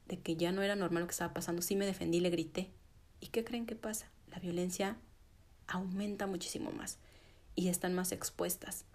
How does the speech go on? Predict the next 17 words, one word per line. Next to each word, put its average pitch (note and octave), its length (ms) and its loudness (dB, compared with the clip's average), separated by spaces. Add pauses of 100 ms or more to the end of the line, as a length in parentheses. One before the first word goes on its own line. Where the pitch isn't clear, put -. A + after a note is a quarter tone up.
(480)
Vienen E3+ 300 4
ya E3 100 4
los D#3 220 0
golpes F3 440 2
o E3+ 40 4
algún E3 240 4
otro E3 160 -2
tipo, - 200 -4
más E3+ 200 2
amenazas E3+ 760 4
con E3 140 -2
hijas D#3 260 0
e D#3+ 60 -2
hijos, E3+ 240 0
con - 140 -4
la D#3+ 60 -4
familia. F3+ 560 0